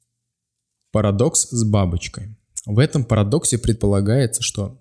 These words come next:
даже малейшие изменения в прошлом могут иметь огромные последствия в настоящем и будущем. К примеру, если бы вы вернулись назад во времени и перешагнули бабочку, то могли бы изменить путь развития всего мира.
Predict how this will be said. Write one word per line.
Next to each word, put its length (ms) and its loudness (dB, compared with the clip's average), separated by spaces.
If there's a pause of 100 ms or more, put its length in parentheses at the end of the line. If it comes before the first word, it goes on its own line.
(160)
даже 440 0
малейшие 580 2
изменения 480 0
в 100 -10
прошлом 600 -4 (400)
могут 360 2
иметь 320 0
огромные 520 0
последствия 680 0
в 80 -2
настоящем 720 0
и 120 -4
будущем. 580 -2 (760)
К 80 -10
примеру, 380 6
если 380 2
бы 140 4
вы 160 4
вернулись 520 2
назад 420 0
во 100 0
времени 540 4
и 60 0
перешагнули 640 2
бабочку, 760 -2 (500)
то 120 4
могли 320 4
бы 160 6
изменить 420 2
путь 140 0
развития 460 2
всего 280 0
мира. 480 -2